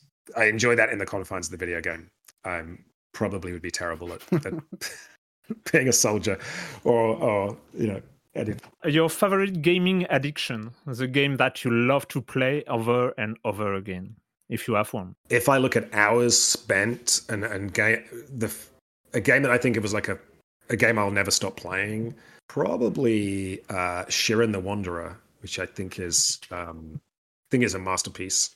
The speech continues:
Speaker 1: Uh, there's a couple of them. The, the one on the D S is probably my favorite, but this is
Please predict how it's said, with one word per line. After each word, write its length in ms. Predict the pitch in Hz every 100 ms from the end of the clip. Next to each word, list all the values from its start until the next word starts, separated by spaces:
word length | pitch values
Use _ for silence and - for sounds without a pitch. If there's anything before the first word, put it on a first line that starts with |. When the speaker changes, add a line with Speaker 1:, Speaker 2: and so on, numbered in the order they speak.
| -
Speaker 1:
Uh, 400 | 92 90 90 92 - -
there's 180 | - 110
a 60 | 104
couple 260 | 113 139
of 120 | 135
them. 340 | 139 139 143 -
The, 260 | 113 98 90 _ -
the 100 | 98
one 200 | 110 117
on 100 | 107
the 80 |
D 200 | 90 98
S 420 | 95 104 - - - _ _
is 100 | -
probably 220 | - 123 135
my 100 | 127
favorite, 400 | - 135 123 90
but 140 | 90
this 260 | 113 107 110
is 280 | 101 -